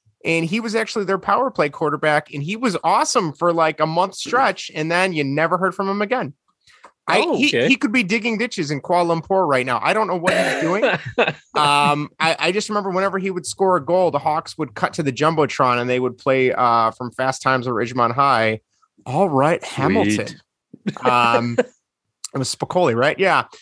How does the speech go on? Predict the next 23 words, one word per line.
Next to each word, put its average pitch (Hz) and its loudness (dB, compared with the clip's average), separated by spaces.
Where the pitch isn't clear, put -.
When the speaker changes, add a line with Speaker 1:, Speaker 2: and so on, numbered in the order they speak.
Speaker 1:
So 180 2
that's 196 0
the 269 -2
only 254 2
one 220 2
I 208 2
can 185 -2
think 202 -4
of 190 -2
for 185 -2
the 156 2
Hawks. 165 0
The 139 -2
only 233 2
other 226 2
one 190 2
I 180 2
could 170 -6
think 175 -4
of 165 -4
for 165 0
the 135 -2
Cubs 254 -4